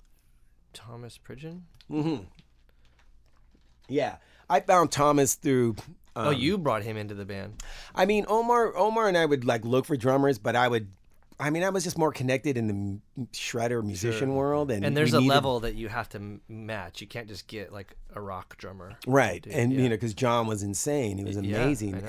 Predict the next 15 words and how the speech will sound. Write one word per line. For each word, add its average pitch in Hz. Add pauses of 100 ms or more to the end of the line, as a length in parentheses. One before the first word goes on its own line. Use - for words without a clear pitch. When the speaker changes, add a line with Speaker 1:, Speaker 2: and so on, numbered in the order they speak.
Speaker 1:
know. 120
Speaker 2:
so, 120 (360)
you 135
know, 110
when, 110
when 113
things 135
were 117
falling 117
out 113
between, 110 (120)
um, 95
Omar 110
and 95
John, 110